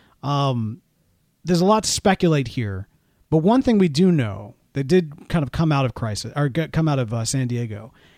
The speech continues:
is that while, of course, it will be the conclusion of Arrow, much of the groundwork and preparation for the Crisis is actually gonna happen on The Flash, which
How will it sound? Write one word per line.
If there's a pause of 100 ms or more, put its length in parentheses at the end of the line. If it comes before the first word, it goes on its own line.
(160)
is
that
while,
of
course,
it
will
be
the
conclusion
of
Arrow, (440)
much
of
the
groundwork
and
preparation
for
the
Crisis
is (180)
actually
gonna
happen
on
The
Flash, (320)
which